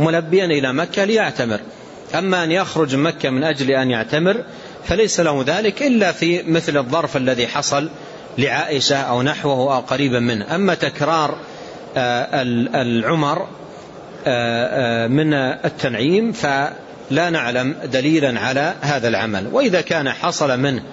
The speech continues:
أن خرج وقبل طواف الوداع وأحرم من التنعيم وأتى بعمرة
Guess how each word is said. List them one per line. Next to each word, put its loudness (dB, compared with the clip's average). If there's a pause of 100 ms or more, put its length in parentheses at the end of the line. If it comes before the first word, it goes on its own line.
(360)
أن 2
خرج 0 (760)
وقبل 0
طواف 0
الوداع 2
وأحرم 0
من 0 (500)
التنعيم 0
وأتى -2
بعمرة 0